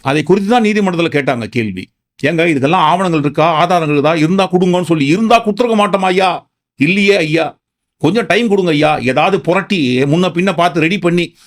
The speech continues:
தற்கொலை மலை இல்ல, வேண்டாம், மாரிதாஸ்னு ஒருத்தர் இருக்காரு ஊருக்குள்ள, எக்ஸல் ஷீட் ஸ்பெஷலிஸ்ட், அவரை வச்சாவது ஏதாவது ஆதாரத்தை ரெடி பண்ணி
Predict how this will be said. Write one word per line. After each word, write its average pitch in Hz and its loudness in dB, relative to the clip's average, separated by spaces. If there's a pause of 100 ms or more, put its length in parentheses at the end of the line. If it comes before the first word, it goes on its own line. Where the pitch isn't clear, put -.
(120)
தற்கொலை 175 0
மலை 170 0
இல்ல, 127 2
வேண்டாம், 123 0
மாரிதாஸ்னு 170 0
ஒருத்தர் 151 -2
இருக்காரு 131 0
ஊருக்குள்ள, 131 0 (280)
எக்ஸல் 185 0
ஷீட் 135 0
ஸ்பெஷலிஸ்ட், 147 -4 (240)
அவரை 190 2
வச்சாவது 214 2
ஏதாவது 202 2
ஆதாரத்தை 175 0
ரெடி 151 0
பண்ணி 135 -2